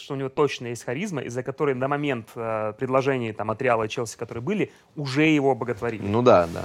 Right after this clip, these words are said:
Speaker 1: Вот. Э, раз-, э, рассказывает о своей скромности детской в, э, первое там вс-, воспоминание, что в шесть лет он играет в дворовом турнире, и, э, его, э, он забивает больше всех голов,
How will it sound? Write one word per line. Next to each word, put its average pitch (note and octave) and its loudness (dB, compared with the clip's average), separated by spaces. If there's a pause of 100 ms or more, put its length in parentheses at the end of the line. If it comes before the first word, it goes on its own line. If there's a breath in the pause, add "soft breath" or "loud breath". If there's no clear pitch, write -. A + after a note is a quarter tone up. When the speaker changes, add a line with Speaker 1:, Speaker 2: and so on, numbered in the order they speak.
(160)
Speaker 1:
Вот. B2+ 6
Э, C3+ 10
раз-, E3 2
э, E3 4
рассказывает E3+ 4
о D3 -2
своей D#3 0
скромности C#3+ 0
детской B2+ -4
в, A#2+ 2
э, A#2 -4 (140)
первое B2 0
там A2 -10
вс-, A#2 -14
воспоминание, A#2+ -6
что A#2 -8
в A2 -14
шесть - -4
лет F3 0
он C3+ -2
играет B2 4
в A2+ 2 (760 soft breath)
дворовом C#3+ 6
турнире, D3 -2
и, C3+ 0
э, B2+ 6
его, C3+ 4
э, A#2+ -4
он C#3 -6
забивает B2+ 0
больше C3 -2
всех C#3 -4
голов, D3 2